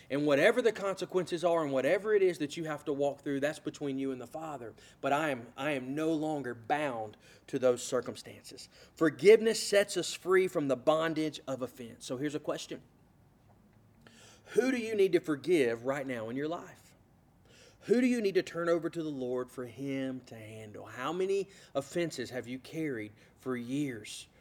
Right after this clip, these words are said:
for months, for decades that have caused you to, to, that have caused bitterness to root into your heart? And you need to let it go, or it's ultimately gonna destroy your soul.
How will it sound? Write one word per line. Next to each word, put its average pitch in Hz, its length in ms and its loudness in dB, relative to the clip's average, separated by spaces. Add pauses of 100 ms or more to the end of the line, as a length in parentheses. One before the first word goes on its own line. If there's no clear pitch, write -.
(260)
for 143 140 0
months, 139 760 -4 (540)
for 123 100 -6
decades 123 840 -4 (680)
that 131 120 2
have 127 120 0
caused 160 460 2
you 131 160 -2
to, 117 220 -2 (300)
to, - 240 -10
that 143 140 -2
have 131 120 -4
caused 147 320 0 (360)
bitterness 147 440 2
to 139 140 -2
root 143 260 0
into 135 260 -4
your 127 160 -4
heart? 143 400 -10 (340)
And 123 160 -6
you 139 160 0
need 220 140 0
to 196 80 8
let 190 180 6
it 165 120 -2
go, 165 320 0 (640)
or 131 80 0
it's 127 160 -6
ultimately 156 420 -2
gonna 123 220 -6
destroy 139 500 -4
your 131 560 -2
soul. - 440 -8